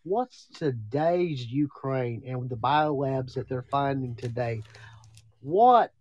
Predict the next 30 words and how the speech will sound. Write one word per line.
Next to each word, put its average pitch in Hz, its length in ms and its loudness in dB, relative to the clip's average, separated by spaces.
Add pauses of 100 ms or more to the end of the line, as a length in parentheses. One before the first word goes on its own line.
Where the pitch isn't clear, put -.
(200)
caused 175 760 4
those 143 300 0
labs 147 380 0
to 135 80 -8
be 170 180 2
there 131 180 2
today? 127 140 0
'Cause 165 140 -2
a 185 40 0
lot 214 160 6
of 196 60 0
people 165 160 0
are 135 100 4
like, 120 80 -4 (140)
"I - 100 -4
can't - 260 -4
believe 170 340 2
that 143 80 2
we 156 120 -4
support 151 400 -2
labs 147 320 0
in 139 80 -4
Ukraine." 175 380 -4
I'm 135 80 -6
like, 123 160 -6
"Hold 185 200 -8
on 269 120 -4
a 240 40 -4
minute 160 200 -6
now. 151 180 -8